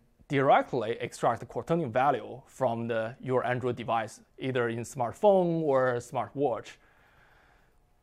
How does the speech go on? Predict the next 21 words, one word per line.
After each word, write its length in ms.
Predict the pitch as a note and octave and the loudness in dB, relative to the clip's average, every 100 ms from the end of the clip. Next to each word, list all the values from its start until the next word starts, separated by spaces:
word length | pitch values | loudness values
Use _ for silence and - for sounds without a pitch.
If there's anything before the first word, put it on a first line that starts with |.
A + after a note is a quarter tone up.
| _ _ _ _ _ | _ _ _ _ _
So 300 | - - C#3+ | -4 4 6
this 240 | C3 F3+ F#3+ | 8 4 4
provide 560 | D3+ B2 C3 B2+ - - _ _ _ _ | 4 8 8 6 2 -10 _ _ _ _
us, 280 | C#3 C3+ C3 | 2 2 2
uh, 360 | - C3 C3 A#2+ - - _ | 0 2 4 2 -2 -16 _
provide 380 | - A#2+ B2+ C3 | -2 6 6 6
a, 280 | B2+ A#2 A#2 _ _ _ _ _ _ _ - | 4 2 0 _ _ _ _ _ _ _ -8
a 80 | C3+ | 0
very 260 | B2 C#3 | 6 6
convenient 540 | C3+ B2 B2 A3+ F#3+ A2+ | 6 0 4 4 4 0
way 160 | A#2 | -2
for 160 | A2 B2+ | 0 4
us 200 | A#2+ G#2+ - | 4 2 -6
to 320 | C3 A#2 A2+ - | -4 -2 -4 -6
convert 560 | C#3 A2+ C3+ A#2 A2+ - - - - - _ _ _ - - | -6 2 4 4 0 -8 -20 -20 -20 -20 _ _ _ -12 -4
among 320 | B2+ B2 A#2+ | 2 4 4
different 560 | C#3 B2+ B2+ A#2 - - _ | 0 0 0 -2 -8 -18 _
coordination 500 | - B2 A#2 B2+ A#2+ | 0 2 2 0 0
system. 400 | - F#3 - - - _ _ _ _ _ _ _ _ _ _ _ _ _ _ _ _ _ _ - | 0 0 -2 -12 -14 _ _ _ _ _ _ _ _ _ _ _ _ _ _ _ _ _ _ 2
And 240 | F#3 F#3 - - - | 4 4 -2 -8 2
here 300 | B3+ D#4+ | 4 4